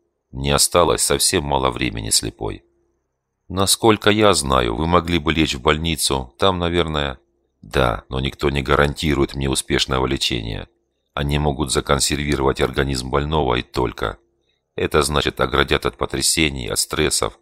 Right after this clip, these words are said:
которые могут сработать. Э, запустить механизм, понимаете?» Точно, правильно, как бомба с часовым механизмом.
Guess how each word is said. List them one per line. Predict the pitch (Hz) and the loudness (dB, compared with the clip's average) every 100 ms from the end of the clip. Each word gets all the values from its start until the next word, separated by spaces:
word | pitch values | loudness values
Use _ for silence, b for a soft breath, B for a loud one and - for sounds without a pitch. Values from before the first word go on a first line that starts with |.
| _ | _
которые | - 92 85 78 | -2 2 2 2
могут | 78 67 | 0 -2
сработать. | - 73 78 67 - 53 - _ _ _ _ _ | 0 2 2 0 -4 -8 -12 _ _ _ _ _
Э, | 76 73 67 60 B B - | -6 -2 -2 -6 B B -2
запустить | 90 - 101 - 92 | 0 0 -2 0 0
механизм, | 78 76 90 87 69 62 | -2 0 0 0 -4 -6
понимаете?» | 58 64 73 85 71 - - _ _ _ _ _ _ | -6 -6 -2 -2 -2 -6 -14 _ _ _ _ _ _
Точно, | - 67 - 52 - | -2 0 -2 -8 -6
правильно, | - 67 62 53 52 50 _ _ _ _ 82 | 0 0 0 -4 -8 -12 _ _ _ _ 0
как | 78 | 0
бомба | 80 85 64 65 | 2 0 2 -2
с | |
часовым | - 73 71 65 58 | 0 0 0 -2 -4
механизмом. | 60 - 69 60 57 50 | -4 -4 -4 -4 -6 -8